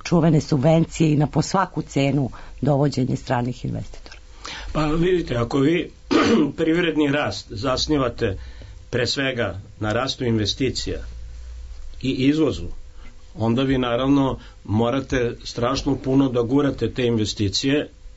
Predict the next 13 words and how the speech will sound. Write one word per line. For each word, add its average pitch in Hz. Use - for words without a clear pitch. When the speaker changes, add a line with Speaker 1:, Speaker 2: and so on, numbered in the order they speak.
Speaker 2:
da 113
bi 131
one, 135
da 113
kažem, 131
imale 127
taj 123
dovoljno 131
jak 135
efekat 135
na 139
privredni 139
rast. -